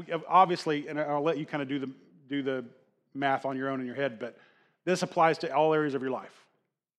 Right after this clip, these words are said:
All areas of your life, whether it's at work, at school, uh, in your neighborhood, in your church, in your community, wh-, whatever the case may be, i-, in your family. Uh, love never doesn't come back as a great investment.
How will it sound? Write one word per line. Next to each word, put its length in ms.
All 200
areas 180
of 60
your 100
life, 260
whether 200
it's 100
at 100
work, 380
at 80
school, 600
uh, 180
in 120
your 120
neighborhood, 640
in 80
your 100
church, 540
in 80
your 80
community, 580
wh-, 320
whatever 300
the 80
case 300
may 120
be, 220
i-, 400
in 80
your 100
family. 500
Uh, 60
love 580
never 600
doesn't 400
come 360
back 460
as 100
a 40
great 240
investment. 460